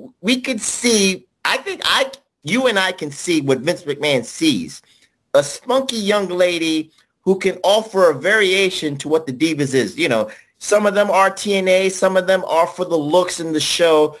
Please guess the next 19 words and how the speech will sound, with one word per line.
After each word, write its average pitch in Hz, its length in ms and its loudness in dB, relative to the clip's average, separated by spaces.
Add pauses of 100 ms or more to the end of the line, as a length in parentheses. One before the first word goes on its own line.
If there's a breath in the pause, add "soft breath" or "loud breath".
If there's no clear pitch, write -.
(120)
But 196 160 -2
then 226 160 0
you 214 100 0
have 208 200 0
someone 214 280 -2
like 190 180 2
A 196 180 2
J 190 200 2
Lee 185 160 0
with 170 160 -4
the 165 100 2
look 175 300 2
of 147 220 2 (300 soft breath)
someone 254 360 2
who 202 140 -2
just 196 220 -2
wants 185 220 0
to 139 100 -4
wrestle. 127 440 -2